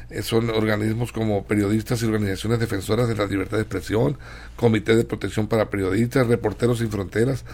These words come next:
Propuesta Cívica. Son los, algunos organismos que se manifestaron este, este aniversario luctuoso de Javier Valdés, y, mm, derivó de ahí, yo creo que de alguna manera, que el gobernador, pues, eh, alzara la voz y, y,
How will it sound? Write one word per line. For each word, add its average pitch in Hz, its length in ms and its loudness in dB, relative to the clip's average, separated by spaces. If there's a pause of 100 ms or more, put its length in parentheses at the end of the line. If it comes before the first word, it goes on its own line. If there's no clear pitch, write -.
(240)
Propuesta 113 420 -2
Cívica. 127 520 -2 (320)
Son 127 200 2
los, 156 180 -2
algunos 135 440 2
organismos 135 420 2
que 139 120 -8
se 107 400 2
manifestaron 110 580 -2
este, 113 400 -4
este 110 180 -4
aniversario 104 560 -2
luctuoso 101 540 -6 (440)
de 107 140 -2
Javier 101 300 2
Valdés, 120 400 2 (480)
y, 135 520 4
mm, 127 220 2
derivó 120 520 4
de 180 100 4
ahí, 156 160 6
yo 151 60 -2
creo 165 120 0
que 156 80 2
de 147 60 6
alguna 143 240 2
manera, 135 320 2
que 135 80 0
el 107 160 0
gobernador, 104 640 2 (420)
pues, 107 280 0
eh, 101 180 2
alzara 104 360 0
la 113 80 4
voz 110 240 0
y, 104 300 -2
y, 95 280 -4